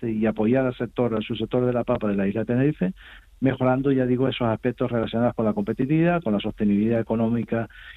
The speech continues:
y social y con el aspecto relacionado con el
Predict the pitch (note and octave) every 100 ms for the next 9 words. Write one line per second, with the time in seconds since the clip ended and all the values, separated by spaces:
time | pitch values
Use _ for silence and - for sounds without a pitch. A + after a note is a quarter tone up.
0 | - C#3 D3 D3 D3 D3+ E3 - A2+ A2
1 | G#2+ G2+ - A2 C3+ C3+ A2 G#2 G#2 G#2
2 | A2 A#2 G#2+ G2